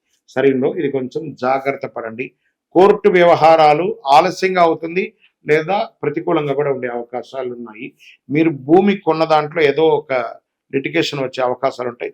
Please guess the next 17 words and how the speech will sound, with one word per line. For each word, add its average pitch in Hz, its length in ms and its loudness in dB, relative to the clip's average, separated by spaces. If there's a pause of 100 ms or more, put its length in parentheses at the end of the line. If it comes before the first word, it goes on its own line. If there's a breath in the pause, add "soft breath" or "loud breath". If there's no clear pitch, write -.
చాలా 120 140 -8
జాగ్రత్త. 120 800 -12 (680)
భాగస్వామి 175 640 4
ఆస్తి 160 380 2
విషయాల్లో 156 440 -2 (140)
చాలా 165 260 6
తగాదాలు 147 600 2
ఉంటాయి, 151 360 -6 (180)
చాలా 139 160 2
జాగ్రత్త. 127 500 -4 (360 soft breath)
ప్రజాక్షేత్రంలో 160 920 2
ఉన్నటువంటి 139 640 -2
రాజకీయ 151 540 0
నాయకులు 151 540 -4 (960)
జాగ్రత్త, 110 680 -4 (560)
జాగ్రత్త, 143 800 2 (460)
జాగ్రత్త. 110 640 -2